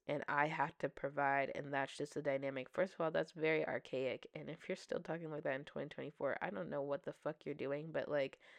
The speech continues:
in the next decade, everything's gonna be different anyway. <laughs> So it's just,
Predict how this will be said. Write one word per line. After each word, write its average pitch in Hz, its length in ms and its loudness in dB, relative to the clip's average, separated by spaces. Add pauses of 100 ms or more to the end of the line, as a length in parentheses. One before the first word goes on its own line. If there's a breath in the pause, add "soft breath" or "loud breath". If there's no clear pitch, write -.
(640 loud breath)
in 196 100 4
the 190 100 8
next 190 360 4
decade, 147 540 2
everything's 175 520 4
gonna 156 140 2
be 151 160 -2
different 147 340 0
anyway. 147 460 0
<laughs> - 80 -12
So 233 220 12 (120)
it's - 320 8
just, - 340 8